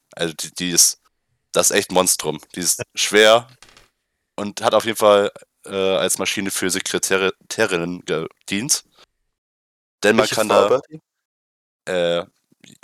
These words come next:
Speaker 1: so Silber und, äh, Oliv und die Tasten sind weiß.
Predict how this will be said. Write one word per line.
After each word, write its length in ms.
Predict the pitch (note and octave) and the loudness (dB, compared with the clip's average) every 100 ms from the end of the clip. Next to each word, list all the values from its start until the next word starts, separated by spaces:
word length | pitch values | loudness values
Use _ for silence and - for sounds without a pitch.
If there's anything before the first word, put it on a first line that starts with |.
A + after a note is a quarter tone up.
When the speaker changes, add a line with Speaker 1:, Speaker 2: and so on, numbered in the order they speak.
| - | -12
Speaker 1:
so 160 | - G2+ | -4 -2
Silber 640 | F#2+ C#3+ D#3+ E3+ F3+ G3 _ - _ _ _ | 2 4 8 8 8 4 _ -20 _ _ _
und, 540 | A2 A#2 A#2 A#2+ - - | 2 2 0 -4 -6 -4
äh, 160 | G2+ G2 | -2 -2
Oliv 440 | G2+ G#2+ D3 F3 | -2 -6 -6 -8
und 100 | - | -10
die 40 | G#2 | 0
Tasten 360 | A#2 - A2 | 2 2 -2
sind 240 | G#2 F#2+ - | -6 -8 -4
weiß. 420 | D#2 B1+ - - | -6 -2 -4 -4